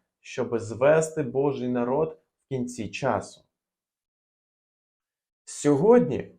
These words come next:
ми продовжуємо всю цю тему і говоримо про релігійно-політичну систему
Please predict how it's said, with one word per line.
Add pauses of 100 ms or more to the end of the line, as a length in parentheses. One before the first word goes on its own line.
ми
продовжуємо
всю
цю
тему
і
говоримо (420)
про
релігійно-політичну (100)
систему